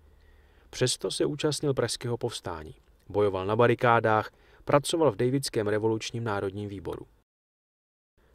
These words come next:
Okamžitě v pětačtyřicátém roce se také vrátil k aeroliniím. Otec létal po Evropě, do Egypta, Izraele. Až do roku padesát jedna.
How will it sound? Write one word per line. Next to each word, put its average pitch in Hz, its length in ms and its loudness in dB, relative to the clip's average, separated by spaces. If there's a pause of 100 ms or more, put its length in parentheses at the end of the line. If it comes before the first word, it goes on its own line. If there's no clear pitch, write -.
(160)
Okamžitě 165 600 4
v - 80 -8
pětačtyřicátém 151 920 0
roce 127 260 -2
se 127 120 -4
také 120 280 -2
vrátil 110 400 0
k - 100 -6
aeroliniím. 92 760 -2 (420)
Otec 110 340 2
létal 107 340 0
po - 140 -2
Evropě, 113 560 2 (240)
do 127 160 0
Egypta, 110 560 -4 (160)
Izraele. 92 540 -6 (540)
Až 113 140 0
do 147 80 8
roku 180 200 10
padesát 160 500 4
jedna. 101 360 -4